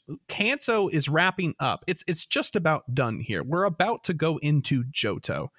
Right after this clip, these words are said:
So now that Kyle and I have worked our way through the entire research, I don't wanna, you know, throw any spoilers out there, but it is now com-, gonna be completely gone, and it was time sensitive, so you can't even do it after the fact when this episode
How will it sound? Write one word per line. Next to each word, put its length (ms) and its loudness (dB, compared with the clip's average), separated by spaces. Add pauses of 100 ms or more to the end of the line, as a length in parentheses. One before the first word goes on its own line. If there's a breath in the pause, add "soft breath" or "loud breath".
(160 soft breath)
So 340 2
now 220 2
that 260 0
Kyle 260 4
and 100 2
I 120 2
have 180 2
worked 280 0
our 100 2
way 140 2
through 140 -2
the 120 0
entire 400 2
research, 640 0
I 60 2
don't 100 2
wanna, 240 -2
you 80 2
know, 140 2
throw 200 -2
any 120 0
spoilers 500 2
out 320 0
there, 220 2
but 420 0
it 120 0
is 260 0
now 320 2
com-, 240 -4
gonna 160 0
be 100 -2
completely 560 -2 (180)
gone, 500 0 (340 loud breath)
and 100 2
it 160 0
was 260 0
time 300 0
sensitive, 380 0
so 100 0
you 80 -2
can't 160 -2
even 160 -2
do 160 0
it 80 -2
after 300 -2
the 100 0
fact 340 -2
when 220 0
this 180 -2
episode 580 0